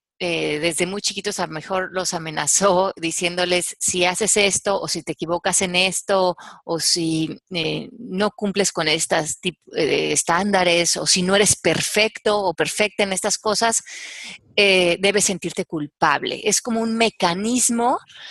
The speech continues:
eh, enseñado y entrenado, y estamos muchas, muchos de nosotros domesticados a cuando me equivoco, cuando no estoy a la altura de este tipo de comportamiento, lo que debo de sentir es culpa. Y es una programación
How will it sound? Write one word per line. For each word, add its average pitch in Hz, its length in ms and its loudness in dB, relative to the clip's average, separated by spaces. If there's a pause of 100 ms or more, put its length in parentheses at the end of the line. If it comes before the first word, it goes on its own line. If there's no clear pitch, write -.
(160)
eh, 202 160 4
enseñado 208 880 2
y 214 100 0
entrenado, 185 720 -2
y 185 140 -4
estamos 220 360 -4
muchas, 214 340 -10
muchos 208 240 -10
de 214 40 -8
nosotros 196 280 -12
domesticados 208 1400 -2
a 185 320 2 (760)
cuando 190 360 0
me 180 140 -6
equivoco, 240 580 -4
cuando 175 340 -4
no 190 380 -4
estoy 196 240 -6
a 180 60 2
la 175 100 2
altura 185 460 0
de 175 200 2
este 180 360 -2
tipo 180 300 -6
de 170 120 -2
comportamiento, 254 840 -2
lo 233 160 0
que 180 160 -6
debo 190 240 -2
de 170 140 -2
sentir 160 500 -8
es - 300 -6
culpa. 135 400 -12
Y 180 100 -2
es 202 160 0
una 220 340 0
programación 165 960 -4